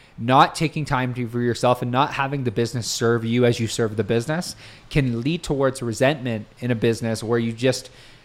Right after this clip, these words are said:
you know, maybe it's you're not getting paid, maybe it's you have to work on the weekends. Like, what are the constraints that you wanna create in your business? Maybe you create a constraint that says, "I don't take meetings before one P M."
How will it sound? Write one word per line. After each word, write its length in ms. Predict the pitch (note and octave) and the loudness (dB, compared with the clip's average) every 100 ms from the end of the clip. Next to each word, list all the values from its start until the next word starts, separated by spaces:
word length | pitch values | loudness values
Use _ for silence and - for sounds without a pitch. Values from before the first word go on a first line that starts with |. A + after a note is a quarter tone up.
| - - | -20 -10
you 100 | A#2+ | -4
know, 180 | A#2+ A#2 B2 | 0 0 0
maybe 260 | C3 C#3 | 0 2
it's 200 | C3 - | 0 0
you're 100 | B2 | -2
not 180 | A#2+ B2 | -2 -2
getting 220 | A#2+ A2+ | -4 -2
paid, 320 | - D3 A#2+ | 4 4 4
maybe 180 | A#2 A#2 | 0 0
it's 180 | A#2 - | -2 0
you 60 | B2 | -2
have 120 | B2 | 0
to 80 | A#2 | 0
work 220 | B2 A#2+ | 2 2
on 140 | B2 | 0
the 60 | A#2 | 0
weekends. 440 | C#3+ - A#2 G#2 | -2 0 -2 -2
Like, 120 | A#2 | -4
what 260 | G#2 D#3+ - | 2 2 6
are 160 | D#3 D3+ | 6 6
the 120 | D3 | 4
constraints 680 | - B2+ - - C3 D3 C#3+ | -2 -4 -6 -4 -2 -2 -4
that 200 | C3+ A2 | -4 -4
you 180 | A#2+ D#3 | -4 -4
wanna 300 | C#3+ C#3 C3+ | -2 -2 -2
create 580 | - - A#2 A#2+ C#3 A#2+ | -6 -8 -4 -2 -2 -4
in 140 | A#2+ | -6
your 80 | A2+ | -2
business? 320 | A#2 B2 - | -2 -4 -4
Maybe 380 | B2 D#3 E3 - - B2+ | -4 -2 -2 -2 -2 -4
you 180 | C#3 C#3+ | -4 -4
create 300 | C#3+ D3+ C#3+ | -2 2 2
a 60 | C3+ | 2
constraint 480 | C3+ A2+ - B2+ B2 | -2 -4 -4 -4 -4
that 100 | A2+ | -4
says, 180 | A#2+ A2+ | -4 -6
"I 200 | A#2+ C3 | -2 0
don't 260 | C3 C3 B2+ | 0 -2 -2
take 260 | C3 A#2 | -6 -6
meetings 360 | A2+ A#2 A2+ - | -6 -6 -6 -8
before 560 | A2+ - A2 A2+ A2 G#2+ - - - - | -12 -6 0 2 2 0 -10 -14 -16 -8
one 260 | G#2 A2+ | -2 -2
P 240 | G#2 A2+ A2 | -4 -6 -8
M." 140 | F2+ | -8